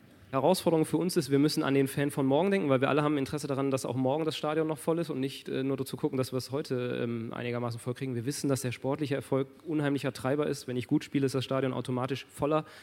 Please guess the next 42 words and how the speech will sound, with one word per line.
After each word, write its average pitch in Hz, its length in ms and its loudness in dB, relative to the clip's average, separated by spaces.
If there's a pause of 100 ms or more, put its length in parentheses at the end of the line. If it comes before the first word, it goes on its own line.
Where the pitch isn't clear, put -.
(160)
als 123 200 -6
wenn 135 120 0
ich, 131 260 -4
ähm, 123 300 -2
nicht 165 160 -4
so 139 100 0
gut 123 160 0
spiele. 123 320 -2 (960)
Ähm, 127 340 0
aber 127 160 0
deswegen 139 300 2
müssen 151 140 0
wir 151 60 2
uns 139 80 -2
natürlich 156 300 -2
anschauen, 135 360 -2
wie 131 80 2
eine 127 100 2
junge 143 260 2
Zielgruppe 147 460 -2
oder 143 120 0
eine 127 120 0
junge 139 220 2
Generation, 135 760 0
ähm, 123 300 -2
Medien 147 420 2
konsumiert 160 600 0
und 131 260 -4
welche 135 240 0
Angebote 139 440 0
wir 123 100 2
denen, 123 440 0
ähm, 135 180 -8
vorhalten 135 420 -2
müssen, 131 180 -4
damit 131 200 -2
sie 135 80 -4
ins 127 80 -6
Stadion - 300 -4
kommen. 113 220 -10
Also 117 200 -8
ich 110 220 -10